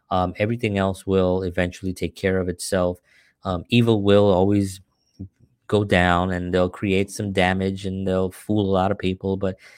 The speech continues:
evil will be destroyed. And, um, it's apparent because it's happening every day. Uh, unless you watch the news, you don't watch, you don't, you don't see the,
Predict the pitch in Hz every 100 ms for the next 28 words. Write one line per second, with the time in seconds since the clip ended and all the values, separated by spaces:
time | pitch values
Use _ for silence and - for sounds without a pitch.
0 | _ - 120 120 104 104 110 110 104 -
1 | - 92 90 92 - 95 92 90 90 90
2 | 87 87 - 98 92 - 101 - 107 104
3 | 101 98 95 92 - 92 92 95 92 -
4 | - - - - 101 104 92 92 92 90
5 | - 87 85 92 95 95 - 92 90 -
6 | 90 90 87 87 87 85 85 82 87 90
7 | 87 82 87 - 87 87 - - 95 85
8 | 82